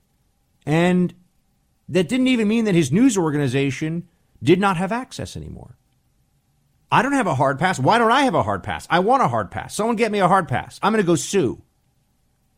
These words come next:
"Oh, you can't take it away. That's the infringement." But, well, it's an infringement if I can't have one. Why give one to Clown Acosta? Buck would actually make good use of it. But the point here is that that's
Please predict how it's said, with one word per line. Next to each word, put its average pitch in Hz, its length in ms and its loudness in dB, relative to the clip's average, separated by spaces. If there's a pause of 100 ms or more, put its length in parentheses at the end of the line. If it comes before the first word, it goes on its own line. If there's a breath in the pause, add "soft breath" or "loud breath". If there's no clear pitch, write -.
(120)
"Oh, 117 140 4
you 98 140 0
can't 117 260 -4
take 110 240 -6
it 92 60 -6
away. 98 320 0
That's 127 260 -4
the 98 140 -6
infringement." 82 540 -10
But, 139 180 -6 (200)
well, 147 280 -6
it's 135 160 -8
an 180 60 0
infringement 190 400 0
if 127 60 -2
I 127 120 0
can't 113 220 -4
have 160 200 0
one. 180 300 -2 (260)
Why 160 180 -2
give 220 200 -2
one 240 100 0
to 202 80 0
Clown 202 380 0
Acosta? 196 520 -2
Buck 143 280 -4
would 190 80 0
actually 175 300 -2
make 170 140 -2
good 170 140 0
use 226 260 -6
of 175 120 -6
it. - 120 -14 (1600)
But - 120 -20
the 131 60 -10
point 131 440 -2
here 76 400 -10 (680)
is 117 160 -2
that 120 220 -8
that's 151 600 -4